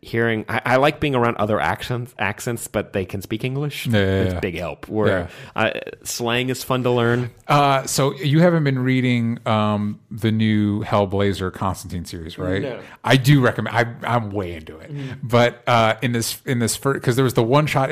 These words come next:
Speaker 2: reintroducing it, and now this is the first f-, issue issue. He gets kinda roped in with this, um, uh, blo-, this, like, street gang that's like, if you've seen Attack the Block, which I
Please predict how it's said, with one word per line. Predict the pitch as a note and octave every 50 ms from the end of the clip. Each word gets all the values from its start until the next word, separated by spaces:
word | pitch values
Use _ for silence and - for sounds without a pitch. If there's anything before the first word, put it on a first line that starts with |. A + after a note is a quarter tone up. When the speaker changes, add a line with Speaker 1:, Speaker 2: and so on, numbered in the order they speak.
| D#3 D3
Speaker 2:
reintroducing | A2+ A2+ A#2 A2 - A2 G#2+ A2 G#2+ - - G#2 G2+
it, | F#2+ F#2 - -
and | A2 G#2 G#2
now | G#2 G#2 G#2 G#2
this | G#2 G2+ -
is | -
the | - G2
first | - - G#2+ G#2 - - -
f-, | - - - -
issue | - A#2+ A2 - - C3 B2
issue. | B2+ A#2+ - D3+ D3 D3 C#3+ - - - - - -
He | - - C3 A#2
gets | A2 C3+ B2+ - -
kinda | - - C3+ A#2 A2
roped | G2+ G2 G#2 G#2+ A2 A2+ A2 - -
in | A2 G#2 G#2+ G#2 G2+ G#2 -
with | A#2 G#2+ G2+ F#2+ - -
this, | - G#2+ G2+ F#2+ - - - - - G#2+
um, | G#2+ G2 F#2+ F#2 F#2 F2+ G2 - _ _ - -
uh, | A2 G#2 F#2+ F2+ F2 F2+ - _ _ _ _ _ -
blo-, | - A2 A#2 A#2 A#2 - - -
this, | G#2+ A2 F#2+ - -
like, | - G2+ F#2 -
street | - - - A#2 A#2 -
gang | - G#2 F#2+ F#2 F2+ F2 F2 - - - - - - - -
that's | A#2 G#2 - -
like, | A2+ F#2+ G#2
if | G2+
you've | G#2 -
seen | - B2+ A2+
Attack | G#2+ - - G#2+ - -
the | G#2+
Block, | F#2 G#2+ G#2 G2+ F#2 F#2 - -
which | - G#2 G#2 - - - _ _ -
I | G#2 G#2 G#2 G#2+ G#2+